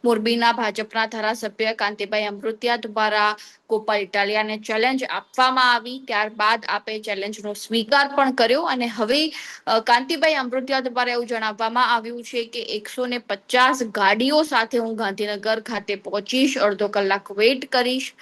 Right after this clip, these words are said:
ગોપાલ ઇટાલિયાની રાહ જોઈશ અને જો નહીં આવે તો હું પાછો વળી જઈશ.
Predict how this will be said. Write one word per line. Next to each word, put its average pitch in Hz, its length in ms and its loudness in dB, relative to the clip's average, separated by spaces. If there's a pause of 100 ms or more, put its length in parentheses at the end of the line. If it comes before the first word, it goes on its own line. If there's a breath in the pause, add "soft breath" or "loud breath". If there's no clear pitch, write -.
(360 loud breath)
ગોપાલ 220 300 4
ઇટાલિયાની 214 520 2
રાહ 233 320 4
જોઈશ 262 520 0
અને 220 240 -6
જો 214 160 -4
નહીં 254 440 0
આવે 220 220 0
તો 220 140 -8
હું 233 160 -6
પાછો 196 420 0
વળી 151 240 -4
જઈશ. - 380 -12